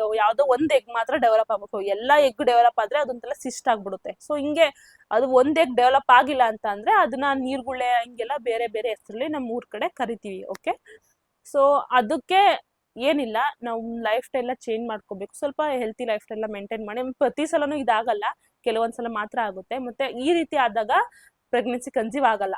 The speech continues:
ಈ ರೀತಿ ನೀರ್ಗುಳ್ಳೆ ಆಗೋದು ಅಥವಾ ಸಿಸ್ಟ್ ಆಗೋದು ಅಥವಾ ಎಗ್ ರಪ್ಚರ್ ಆಗದೆ ಇರೋದು ಅಥವಾ ಈ ರೀತಿ, ಆ, ಎಗ್ ಫಾರ್ಮೇ ಆಗಿಲ್ಲ ಅಂತ ಅಂದ್ರೆ ನಮ್ಗೆ ಪ್ರೆಗ್ನೆನ್ಸಿ ಕನ್ಸೀವ್ ಆಗಲ್ಲ. ನಾವು ಎಸ್ ಸಿ ಜಿ ಇಂಜೆಕ್ಷನ್ ತಗೊಂಡ್ರು ಅದೇನು ಪ್ರಯೋಜನ ಇಲ್ಲ.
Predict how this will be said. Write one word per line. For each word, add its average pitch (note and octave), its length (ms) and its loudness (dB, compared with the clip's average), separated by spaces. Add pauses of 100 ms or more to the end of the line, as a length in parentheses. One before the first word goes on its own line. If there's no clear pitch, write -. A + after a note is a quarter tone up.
(120)
ಈ A3+ 120 -4
ರೀತಿ A3 200 -6
ನೀರ್ಗುಳ್ಳೆ A3+ 420 -6
ಆಗೋದು G3+ 320 -6
ಅಥವಾ - 180 -10
ಸಿಸ್ಟ್ - 340 -8
ಆಗೋದು G3+ 400 -2 (460)
ಅಥವಾ A3+ 280 -2
ಎಗ್ G#3+ 300 0
ರಪ್ಚರ್ A#3+ 340 0
ಆಗದೆ A3+ 340 0
ಇರೋದು G3+ 380 -2 (420)
ಅಥವಾ A3 240 -2 (420)
ಈ - 120 -6
ರೀತಿ, A3+ 260 -6 (160)
ಆ, A3+ 140 2
ಎಗ್ G#3+ 300 0
ಫಾರ್ಮೇ C4 320 6
ಆಗಿಲ್ಲ A#3 380 2
ಅಂತ G#3+ 180 -8
ಅಂದ್ರೆ G#3+ 260 -2
ನಮ್ಗೆ A3+ 420 -4 (840)
ಪ್ರೆಗ್ನೆನ್ಸಿ A3 400 -4
ಕನ್ಸೀವ್ A#3 420 -4
ಆಗಲ್ಲ. G#3+ 380 -2 (160)
ನಾವು A#3+ 160 -6 (280)
ಎಸ್ A3 160 -2
ಸಿ C#4+ 120 -6
ಜಿ A#3+ 100 -6
ಇಂಜೆಕ್ಷನ್ B3 380 -8
ತಗೊಂಡ್ರು A3+ 360 -4
ಅದೇನು B3 280 -4
ಪ್ರಯೋಜನ G3+ 420 -8
ಇಲ್ಲ. F#3 240 -12